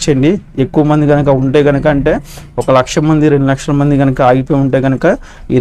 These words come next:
రీజన్స్ వల్ల ప్రభుత్వం దానిపైన దృష్టి సారిస్తుంది మళ్ళీ. So మళ్ళీ నవంబర్, డిసెంబర్లో మళ్ళీ అమౌంట్ వేసే అవకాశం అయితే ఉంటుంది, ఎవరికైతే డబ్బులు రాలేదో అలాంటి వాళ్ళందరికీ కూడా.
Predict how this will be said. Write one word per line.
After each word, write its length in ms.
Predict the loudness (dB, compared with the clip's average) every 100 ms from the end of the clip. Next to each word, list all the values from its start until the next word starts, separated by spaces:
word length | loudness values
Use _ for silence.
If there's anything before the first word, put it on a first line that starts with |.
| 2
రీజన్స్ 280 | 0 -2 -2
వల్ల 140 | 0 0 -2 -10 -20 -20 -20 -20 -14 -4
ప్రభుత్వం 340 | -2 0 0 0
దానిపైన 320 | 2 0 0 -2
దృష్టి 200 | -2 -6 -2
సారిస్తుంది 440 | -2 -2 -2 -2 0
మళ్ళీ. 200 | 0 0 -4 -10 -18 -4
So 80 | 0 2
మళ్ళీ 160 | 2 2
నవంబర్, 320 | 0 0 0 0
డిసెంబర్లో 480 | -2 0 0 0 0 -4 -12 -4
మళ్ళీ 160 | 0 2 2
అమౌంట్ 240 | 0 0 -2
వేసే 160 | -2 -4
అవకాశం 320 | -4 -4 -2 -2
అయితే 120 | 0
ఉంటుంది, 320 | -2 0 0 0 -2 -12 -6 0
ఎవరికైతే 360 | 2 0 -4 -4
డబ్బులు 240 | -4 -2 -2
రాలేదో 240 | 0 0 0
అలాంటి 220 | 0 -2 -2
వాళ్ళందరికీ 380 | -2 -4 -6 -2
కూడా. 160 | -2